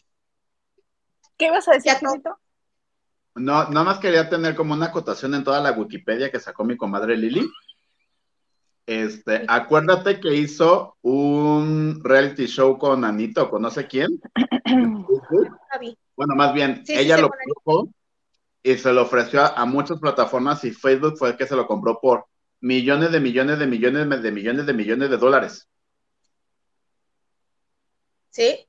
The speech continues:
Speaker 2: fíjate.
Speaker 1: Ah, mira, pues ahí, ahí están unos pocos de los que estás hablando.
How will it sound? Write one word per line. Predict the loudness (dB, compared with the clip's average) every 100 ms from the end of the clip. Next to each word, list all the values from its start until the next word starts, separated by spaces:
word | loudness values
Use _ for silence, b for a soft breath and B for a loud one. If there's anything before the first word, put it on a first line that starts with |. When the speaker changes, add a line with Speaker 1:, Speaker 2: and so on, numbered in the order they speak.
| _
Speaker 2:
fíjate. | -6 -4 -4 -12 _ _ _ _ _ _ _ _ _ _ _ _ -6
Speaker 1:
Ah, | -4
mira, | 0 0 0
pues | 0
ahí, | 2 4 6
ahí | 6
están | 4 2 2 2 -8 _
unos | -10 -6 -8 -2
pocos | -2 0 0
de | 0
los | 0
que | -12
estás | -20 0
hablando. | 2 4 0